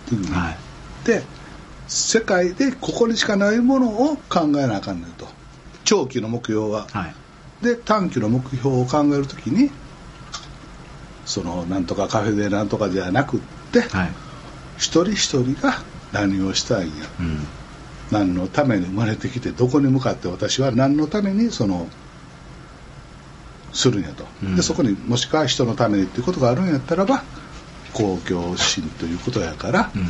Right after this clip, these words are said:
Speaker 1: パブリックマインドを持って何をしたらいいかっていうのをわーって喋って、
Speaker 2: うん。
Speaker 1: やってきて、
Speaker 2: なるほど。
Speaker 1: で、と、ほら、最近、エーアイだ、なんとかだとか、デジタルのエーアイとかなんか言って、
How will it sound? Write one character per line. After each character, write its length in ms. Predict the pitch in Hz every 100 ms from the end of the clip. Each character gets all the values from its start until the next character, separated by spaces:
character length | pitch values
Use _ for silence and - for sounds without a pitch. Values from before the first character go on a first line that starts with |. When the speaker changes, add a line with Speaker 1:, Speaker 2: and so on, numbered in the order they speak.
| 78 76 -
Speaker 1:
パ 120 | 113
ブ 120 | 87
リ 60 | 87
ッ 40 | -
ク 140 | 98
マ 240 | 95 107
イ 40 | 90
ン 40 |
ド 100 | 85
を 80 | 87
持 140 | 90
っ 40 | 110
て 220 | - 202
何 180 | 127 110
を 80 | 104
し 60 |
た 100 | -
ら 80 | 104
い 40 | 101
い 20 |
か 100 | 196
っ 60 |
て 80 | 196
い 20 |
う 20 | 143
の 80 | 127
を 40 |
わ 180 | - 135
ー 60 | 131
っ 20 |
て 60 |
喋 240 | 113 113 104
っ 20 |
て、 320 | - - 127 -
Speaker 2:
う 40 |
ん。 120 | 92 80 80 - - - - - - - - -
Speaker 1:
や 120 | 131
っ 40 | 127
て 140 | -
き 120 | -
て、 200 | - 185
Speaker 2:
な 20 | -
る 20 | - - - - -
ほ 60 | -
ど。 60 | 220
Speaker 1:
で、 100 | - - - - - - - - - - - - - - - - - - -
と、 80 | 104
ほ 160 | 117 113
ら、 140 | - - - - - - - -
最 280 | - 131 127
近、 340 | 131 123 127 - - - - -
エ 280 | 120 113 113
ー 40 | 127
ア 100 | 143
イ 100 | 120
だ、 380 | 120 110 104 - - - - - - - - - - - - - - -
な 100 | 110
ん 40 |
と 120 | 110
か 120 | 113 98
だ 120 | 95
と 120 | -
か、 120 | 101 -
デ 120 | 131
ジ 140 | 127 -
タ 100 | 107
ル 140 | 104
の 140 | 104 95
エ 200 | 107 120
ー 60 |
ア 60 | 127
イ 40 |
と 120 | 98
か 140 | 110 104
な 140 | 113
ん 20 |
か 100 | 120
言 100 | 110
っ 20 | 127
て、 340 | - 156